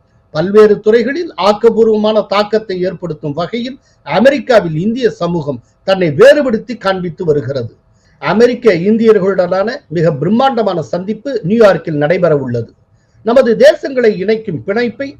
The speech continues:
நாம் கொண்டாடுவோம் என்று மோடி பதிவிட்டிருந்தார். பின்னர் நியூயார்க்கில் மோடியும் அமெரிக்காவும் என்கிற மாபெரும் நிகழ்வில் மோடி பங்கேற்றார்.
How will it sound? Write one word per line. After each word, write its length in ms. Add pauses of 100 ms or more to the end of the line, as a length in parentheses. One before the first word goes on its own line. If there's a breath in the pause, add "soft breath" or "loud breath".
நாம் 160 (100)
கொண்டாடுவோம் 600 (160)
என்று 200 (100)
மோடி 300 (220)
பதிவிட்டிருந்தார். 760 (360)
பின்னர் 320 (180)
நியூயார்க்கில் 560 (280)
மோடியும் 520 (180)
அமெரிக்காவும் 600 (140)
என்கிற 220 (280)
மாபெரும் 500
நிகழ்வில் 440 (200)
மோடி 240 (100)
பங்கேற்றார். 580